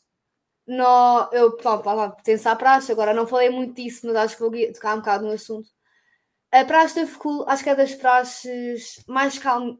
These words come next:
mais softs que existe. Nós baseamos muito mesmo em integrar os nossos calores.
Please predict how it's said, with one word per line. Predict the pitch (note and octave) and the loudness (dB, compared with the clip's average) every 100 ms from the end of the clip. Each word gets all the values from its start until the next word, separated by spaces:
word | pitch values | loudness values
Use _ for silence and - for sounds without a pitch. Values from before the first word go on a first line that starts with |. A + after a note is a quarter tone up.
| - | -2
mais | B3+ C4+ | 0 0
softs | C4+ C4+ C4 C4 - | -2 0 0 -2 -14
que | A#3+ | -8
existe. | A3+ G3 G3 - | -8 -8 -12 -12
Nós | A3 A3+ | -6 -4
baseamos | A3+ C4 C4 B3+ A3 | -4 -4 -2 -2 -4
muito | B3 B3 B3+ B3 | -8 -6 -8 -8
mesmo | A#3 A#3 A#3 B3 C4 - _ _ _ | -4 -2 -4 -6 -12 -16 _ _ _
em | A#3+ C4+ | -2 0
integrar | C4+ C4+ A#3 A#3+ A#3+ | 0 0 2 2 2
os | A3+ | -2
nossos | A#3 A3+ - | -6 -8 -8
calores. | A3+ F#3+ E3+ - | -6 -6 -8 -12